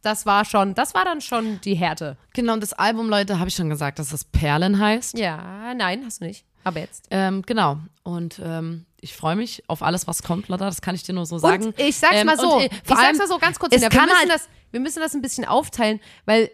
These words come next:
Speaker 1: ähm, ich, mal ganz kleiner Spoiler, es wird nicht das letzte Mal sein, dass wir darüber reden, dass wir ein Album rausbringen. Wir erzählen es jetzt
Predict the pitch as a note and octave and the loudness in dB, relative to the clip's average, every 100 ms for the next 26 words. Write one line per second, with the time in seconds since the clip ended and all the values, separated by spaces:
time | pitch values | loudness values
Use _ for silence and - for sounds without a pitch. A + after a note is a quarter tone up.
0 | - A3+ A3+ G#3+ - A3 - - _ _ | -2 0 0 -2 -6 -8 -8 -16 _ _
1 | _ _ _ _ _ - G#3 G3+ A#3+ - | _ _ _ _ _ -4 0 2 0 2
2 | A3+ G#3+ G#3 - - A#3+ C4+ G3+ F3 G3+ | 2 2 0 0 4 6 6 4 4 0
3 | - _ - - A#3 C#4 C4 A3+ A3+ A#3 | -6 _ -8 -2 -2 0 -2 -4 0 0
4 | - A#3+ G#3 G3 G3+ G#3 G3+ G3 F#3+ F#3 | 0 0 0 0 -2 -2 0 2 2 0
5 | - G3 G#3 G#3 A3 G3+ G3+ G3+ F3+ A#3 | 0 0 2 0 -2 -4 -4 -2 0 0
6 | A#3 E3 E3+ - F3+ F#3 F3+ - A#3 A3 | 0 -2 -4 -6 -4 -4 -4 -4 -4 -4
7 | G3+ - | -6 -8